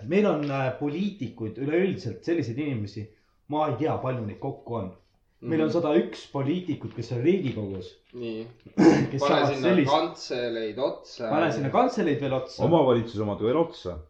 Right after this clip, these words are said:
Speaker 1: Et siis me s-, kust see raha tuleb? Nemad muidugi, need, kes on,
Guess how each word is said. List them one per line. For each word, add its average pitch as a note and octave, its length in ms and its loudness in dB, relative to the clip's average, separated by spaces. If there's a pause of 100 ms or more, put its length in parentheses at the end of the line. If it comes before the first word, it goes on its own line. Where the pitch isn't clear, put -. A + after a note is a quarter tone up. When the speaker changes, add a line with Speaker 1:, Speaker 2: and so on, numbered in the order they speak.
(240)
Speaker 1:
Et C#3 420 -4
siis A3+ 280 -6
me G#3 80 0
s-, - 120 -4 (540)
kust C#4 240 6
see E3 80 2
raha G3 280 6
tuleb? - 400 2 (960)
Nemad G#3+ 320 6
muidugi, D3+ 360 0
need, A#3+ 260 2
kes D#3+ 180 -6
on, C#3+ 180 -2